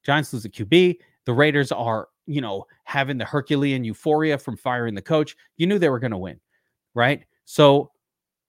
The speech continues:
Davante Adams ends up having a terrible game. Why? Because they didn't need him. They stopped throwing it. Later in the game, they're just running the football, kind of being conservative.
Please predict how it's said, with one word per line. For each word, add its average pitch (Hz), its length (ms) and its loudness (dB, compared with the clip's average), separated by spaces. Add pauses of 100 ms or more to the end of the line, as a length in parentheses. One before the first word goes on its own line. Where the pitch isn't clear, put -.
(540)
Davante 180 280 2
Adams 180 320 2
ends 147 200 -4
up 147 80 -2
having 143 240 -4
a 117 40 -8
terrible 110 360 -8
game. 185 240 -8
Why? 131 420 -4 (260)
Because 165 280 -4
they 185 100 0
didn't 226 180 -4
need 277 140 -4
him. - 140 -10 (260)
They 127 80 -2
stopped 190 300 -2
throwing 151 380 4
it. - 120 -14 (260)
Later 180 220 2
in 233 60 -2
the 226 80 -2
game, 214 180 -2
they're 123 100 -2
just - 200 -14
running 131 240 2
the 151 60 -2
football, 147 440 4
kind 131 220 -4
of - 40 -12
being 139 220 -2
conservative. 127 680 0